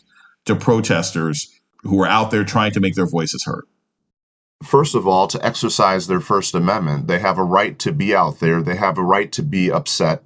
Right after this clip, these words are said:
Speaker 2: They have a right to be angry, and they have to, a right to be heard, and there's nothing wrong with that. I think that usually this happens, it's the police that are, uh, get on edge and that escalate violence,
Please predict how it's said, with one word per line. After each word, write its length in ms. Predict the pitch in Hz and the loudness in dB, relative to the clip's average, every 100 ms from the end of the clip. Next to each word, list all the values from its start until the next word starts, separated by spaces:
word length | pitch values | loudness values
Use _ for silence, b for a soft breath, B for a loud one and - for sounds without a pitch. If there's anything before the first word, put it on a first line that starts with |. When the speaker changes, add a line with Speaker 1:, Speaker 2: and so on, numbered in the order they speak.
| _ | _
Speaker 2:
They 140 | 82 92 | -2 0
have 260 | 92 87 | 2 0
a 60 | 87 | 2
right 260 | 92 98 | 2 2
to 80 | - | -2
be 260 | 87 101 - | -4 -4 -2
angry, 560 | 104 127 101 78 71 69 | -2 0 0 0 0 -2
and 160 | 95 95 | -2 0
they 80 | |
have 260 | 92 98 87 | 2 0 0
to, 160 | 92 - | -2 0
a 240 | 92 85 | 0 2
right 280 | 90 92 87 | 2 2 0
to 120 | 92 | -2
be 260 | 73 87 85 | 0 0 -2
heard, 460 | 104 104 78 76 - | 0 2 2 0 -4
and 360 | 82 82 80 76 - | -2 2 2 -2 -2
there's 280 | 90 87 92 | 0 0 0
nothing 280 | 92 92 | 0 0
wrong 260 | 85 85 82 | 2 2 2
with 140 | 78 78 | 0 0
that. 320 | 73 69 - | -2 -2 -2
I 140 | 92 95 | 0 0
think 340 | - 131 123 | 0 0 0
that 320 | 120 107 95 | 2 2 2
usually 480 | - 101 120 127 127 | -4 0 2 4 2
this 220 | 95 87 | 2 -2
happens, 640 | - 92 95 92 80 80 - | 0 2 2 0 -2 -2 -4
it's 280 | 85 80 | -6 -4
the 100 | - 85 | -4 -6
police 440 | - 101 101 - | -4 -4 -4 -2
that 260 | 92 85 - | 0 0 2
are, 200 | 85 82 | 2 4
uh, 180 | 80 76 | 2 0
get 200 | 92 85 | 0 2
on 160 | 80 | 2
edge 420 | 78 78 82 - - b b b b | 2 0 -2 -10 -18 b b b b
and 360 | 92 90 85 80 | -2 0 2 2
that 240 | 85 80 | 2 0
escalate 580 | 95 92 - 98 90 82 | -2 -4 -2 0 0 0
violence, 760 | 71 87 92 90 76 71 - | 2 2 2 2 0 -2 -4